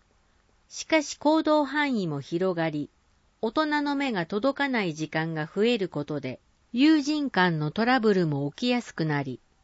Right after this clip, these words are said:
保護者としては心配になるところです。そんな時、家庭で話をする際は、初めから否定的な声かけをするのではなく、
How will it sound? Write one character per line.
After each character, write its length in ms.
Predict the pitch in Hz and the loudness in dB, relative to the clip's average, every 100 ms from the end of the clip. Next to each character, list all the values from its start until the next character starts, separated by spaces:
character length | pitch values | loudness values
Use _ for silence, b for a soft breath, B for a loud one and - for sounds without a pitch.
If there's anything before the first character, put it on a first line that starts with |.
| _ _ | _ _
保 120 | - | -2
護 140 | 254 320 | 4 4
者 180 | 277 254 | 4 2
と 160 | 202 | 0
し 80 | - | -2
て 160 | - 165 | 0 0
は 140 | 151 | 0
心 260 | - 262 277 | -4 -6 0
配 280 | 269 262 262 | 0 2 0
に 100 | 254 | 2
な 160 | 247 | 2
る 140 | 196 - | 2 0
と 100 | 151 | -2
こ 140 | 165 | 0
ろ 160 | 160 143 | 0 -2
で 180 | 120 | -6
す。 220 | - - _ _ _ _ _ _ _ _ _ _ _ _ | -12 -18 _ _ _ _ _ _ _ _ _ _ _ _
そ 240 | - 247 | -2 2
ん 80 | 269 | 4
な 140 | 262 247 | 4 2
時、 440 | 233 - 160 - _ _ _ | 0 0 -4 -6 _ _ _
家 180 | 214 226 | -2 2
庭 200 | 277 277 | 2 2
で 80 | 269 | 0
話 480 | 226 247 269 - 254 | 0 -2 -2 -2 0
を 120 | 175 | 0
す 180 | - 175 | 0 -2
る 100 | 190 | 0
際 320 | 196 180 131 | 0 0 0
は、 220 | 120 - _ _ _ _ | -4 -8 _ _ _ _
初 320 | - 226 240 | -4 -2 0
め 140 | 277 269 | -2 0
か 140 | 262 | 2
ら 120 | 254 | 2
否 140 | 233 - | 0 0
定 240 | 277 285 | 2 2
的 300 | 277 269 262 | 2 -2 0
な 140 | 254 247 | 0 0
声 240 | 233 247 | 0 0
か 200 | 240 233 | 2 0
け 160 | 226 220 | 0 0
を 100 | 220 | -2
す 160 | - | -2
る 140 | 226 240 | 0 2
の 160 | 202 | 2
で 160 | 151 147 | 2 0
は 120 | 143 | 0
な 180 | 147 151 | -2 -6
く、 260 | 123 113 | -8 -14